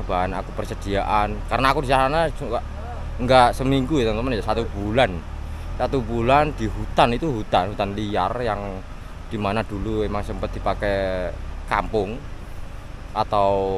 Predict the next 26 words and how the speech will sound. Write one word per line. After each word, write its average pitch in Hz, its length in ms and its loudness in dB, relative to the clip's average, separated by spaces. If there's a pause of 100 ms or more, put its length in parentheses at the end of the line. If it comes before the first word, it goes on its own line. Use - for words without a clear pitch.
pekerja-pekerja 110 800 -2
yang 107 160 0
jadi, 101 240 -6 (480)
jadi 101 300 -4 (500)
apa 107 160 -2
ya, 101 180 0 (220)
jadi 95 180 -6
kampung 107 460 2
lah 95 160 2
seperti 92 400 -6
itu. 87 160 -8 (1120)
Kalau 110 160 0
misalkan 117 400 0
ada 107 400 2 (400)
itu 123 160 -4
terus 139 240 0
ya 98 240 2 (400)
bakalan 113 320 4
saya 120 120 0
berangkat. 90 320 0 (680)
Oke, 165 160 2 (220)
kita 120 180 0
langsung 120 220 2
aja 123 160 -2 (260)
dan 123 160 2 (300)
selamat 127 360 0